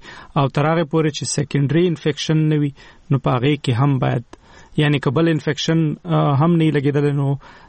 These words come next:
د انټي بایوټیک نه باید احتراز وشي. نو دې کې هم تاسو وایئ چې بالکل هیڅ قسم دوا ضرورت نشته، یوازې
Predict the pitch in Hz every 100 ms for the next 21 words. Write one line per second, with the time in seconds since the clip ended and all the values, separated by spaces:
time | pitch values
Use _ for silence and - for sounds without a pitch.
0 | - 127 143 147 156 131 135 127 123 156
1 | - 143 131 127 117 - 139 131 123 123
2 | - 143 135 139 165 175 156 156 - 151
3 | 156 151 147 135 160 147 147 143 - 135
4 | 147 139 143 143 131 139 135 - 151 127
5 | 147 147 143 143